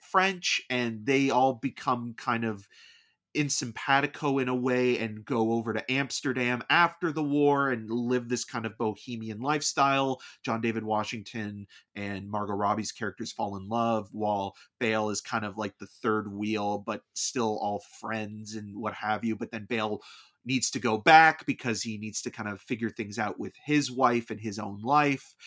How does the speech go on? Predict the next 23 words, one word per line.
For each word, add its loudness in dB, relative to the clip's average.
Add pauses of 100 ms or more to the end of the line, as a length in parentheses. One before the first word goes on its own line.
(240)
Uh, 4
then 6
we 6
cut 4
back 6
to 4
the 2
nineteen -2
thirties 4
where 2
it's -2 (200)
back 4
to, 0
you -2
know, 0
uh, -2 (220)
Washington 0
and -6
Bale 2
on 0
the -4
run 2
trying -2